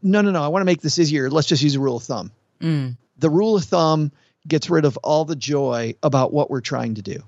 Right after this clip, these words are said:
Speaker 1: I believe. That's what bothers me about twenty-five X.
Speaker 2: Hmm. So, Coral, to answer your question, so your question was essentially, what are the pros and cons?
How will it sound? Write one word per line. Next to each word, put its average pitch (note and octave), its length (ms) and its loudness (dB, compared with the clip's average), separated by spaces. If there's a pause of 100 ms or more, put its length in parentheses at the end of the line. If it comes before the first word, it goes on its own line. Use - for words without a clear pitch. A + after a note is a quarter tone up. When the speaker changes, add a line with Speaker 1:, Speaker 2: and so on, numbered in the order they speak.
(140)
Speaker 1:
I D3+ 140 4
believe. G#2+ 440 -8 (140)
That's F3+ 240 2
what - 140 0
bothers A#2 400 -2
me F#2+ 260 -8 (320)
about B2 340 2
twenty-five A2 460 -2
X. - 360 -8 (480)
Speaker 2:
Hmm. C#3 420 -2 (1080)
So, C4+ 320 2 (480)
Coral, B3 440 4
to - 220 0
answer B3+ 240 2
your G#3+ 180 2
question, C3+ 480 -2
so F3 140 -2
your G3+ 120 2
question G#3+ 400 0
was E3 260 2 (500)
essentially, G3 400 0
what E3+ 160 4
are F3 60 4
the E3 60 -2
pros E3 460 0
and C#3+ 160 -4
cons? A#2+ 520 -2